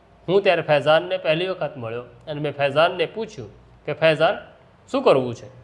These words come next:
ફૈઝાને મને એવું કહ્યું કે, "હું પત્રકાર થવા આવ્યો છું." બસ, મને તેની વાત અને તેની આ તાકાત ગમી ગઈ. ફૈઝાનને મેં બીજો પ્રશ્ન પણ એવો પૂછ્યો હતો કે, "ફૈઝાન, તારું ઘર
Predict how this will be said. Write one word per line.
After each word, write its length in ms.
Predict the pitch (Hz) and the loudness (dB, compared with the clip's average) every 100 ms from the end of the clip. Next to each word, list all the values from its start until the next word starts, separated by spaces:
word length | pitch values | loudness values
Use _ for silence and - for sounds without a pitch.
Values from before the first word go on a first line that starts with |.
| - _ - - - - - - | -20 _ -20 -20 -20 -20 -6 0
ફૈઝાને 380 | 143 156 160 | 4 4 4
મને 200 | 151 139 | 2 -2
એવું 180 | 127 120 | -4 -6
કહ્યું 440 | 120 147 - - - | -6 -8 -10 -16 -8
કે, 60 | |
"હું 140 | 139 139 | -4 -2
પત્રકાર 560 | 143 151 175 196 220 | 0 0 4 4 2
થવા 200 | 175 160 143 | 4 6 6
આવ્યો 260 | 131 131 | 6 0
છું." 200 | 123 247 - - _ _ _ _ _ - - | -4 -12 -16 -20 _ _ _ _ _ -4 2
બસ, 280 | 277 285 - - - - | 2 2 -10 -20 -20 0
મને 200 | 147 180 | 4 4
તેની 300 | 196 185 185 | 4 2 2
વાત 280 | 165 175 220 - - - - | 4 4 4 0 -12 -20 -16
અને 140 | 131 139 | -10 -8
તેની 280 | 139 151 156 | -2 0 2
આ 80 | |
તાકાત 460 | 147 147 143 - 170 - - _ _ - | 2 0 2 2 2 -4 -20 _ _ 0
ગમી 260 | 147 233 170 | 2 2 -2
ગઈ. 180 | 110 98 - _ _ _ - | -4 -12 -20 _ _ _ 0
ફૈઝાનને 420 | 196 254 285 294 | 4 4 4 4
મેં 200 | 302 277 | 4 2
બીજો 200 | 254 285 | 2 2
પ્રશ્ન 360 | 302 254 - 262 | 2 0 0 0
પણ 140 | 262 | 2
એવો 140 | 220 190 | 2 0
પૂછ્યો 340 | 190 165 175 | -4 -6 -4
હતો 160 | 165 160 | -4 -6
કે, 80 | |
"ફૈઝાન, 500 | 156 170 185 220 151 107 - _ _ _ _ - | 0 2 4 4 2 -2 -20 _ _ _ _ 4
તારું 300 | 170 196 147 | 4 4 2
ઘર 340 | 180 240 | 4 4